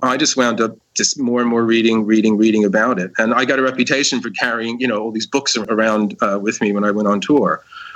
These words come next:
Uh, and stuff like that. And when, you know, other guys are out,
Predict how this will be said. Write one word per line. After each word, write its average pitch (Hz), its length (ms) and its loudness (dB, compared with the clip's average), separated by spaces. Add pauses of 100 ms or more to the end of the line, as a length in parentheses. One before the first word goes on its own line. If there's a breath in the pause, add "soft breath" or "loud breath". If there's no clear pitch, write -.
Uh, 98 320 0
and 107 120 -2
stuff 107 260 -2
like 95 220 -2
that. 104 260 0
And 95 140 2
when, 95 240 0
you 107 60 -2
know, 95 220 -2
other 98 160 -2
guys 101 320 -2
are 104 120 0
out, 101 220 -2